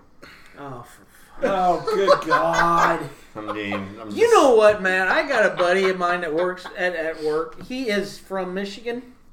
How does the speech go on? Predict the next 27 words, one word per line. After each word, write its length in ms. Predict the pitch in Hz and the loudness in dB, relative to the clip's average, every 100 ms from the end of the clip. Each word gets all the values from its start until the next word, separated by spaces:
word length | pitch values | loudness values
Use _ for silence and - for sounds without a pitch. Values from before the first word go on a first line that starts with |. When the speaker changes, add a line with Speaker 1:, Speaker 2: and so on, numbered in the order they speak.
| - 131 | -16 -4
Speaker 3:
Am 100 | 135 | 0
I 100 | 135 | 0
worse 300 | 131 139 - | 0 -4 -6
than 140 | 120 | -6
him? 320 | 123 143 139 - - - | -4 -6 -8 -12 -12 -12
Speaker 1:
N-, 260 | 208 269 - | -12 -12 -14
yes! 920 | 196 302 370 403 370 240 - - - - - - - - 202 208 | -4 4 8 10 10 8 6 -6 -14 -16 -20 -20 -14 -4 -2 2
Because 340 | 294 554 294 | 4 4 4
he 140 | 330 311 | 2 4
gives 260 | 311 285 262 | 2 2 0
up 600 | 233 294 220 - - - | 2 4 2 -2 -16 -18
the 180 | 208 220 | -4 -4
second 540 | - - 294 294 294 247 | -2 0 0 0 -4 -4
they 160 | 254 | -6
fucking 380 | 254 262 262 240 | -6 -10 -10 -6
graduate. 720 | 214 285 285 247 190 151 120 - _ _ - - - - - - - - - - - - - - - | -2 0 0 -2 -2 -2 -4 -14 _ _ -20 -20 -20 -20 -20 -20 -20 -18 -16 -18 -16 -16 -18 -8 2
Speaker 2:
Oh, 140 | 294 | 2
you 100 | 269 | 2
mean 160 | 269 269 | -2 4
like 260 | 240 208 | 6 6
normal 460 | 196 214 247 320 330 | 4 4 6 6 6
people? 400 | 330 349 339 359 | 10 8 8 10
Speaker 1:
Yes. 1040 | 381 381 403 508 427 320 320 - - - - - - - | 10 10 8 4 2 0 -2 -8 -16 -18 -20 -20 -18 -2
Speaker 2:
Oh, 200 | - 247 | -2 2
wait, 320 | 277 294 - | 2 2 0
they're 140 | 240 269 | 0 0
on. 240 | - - | -2 -8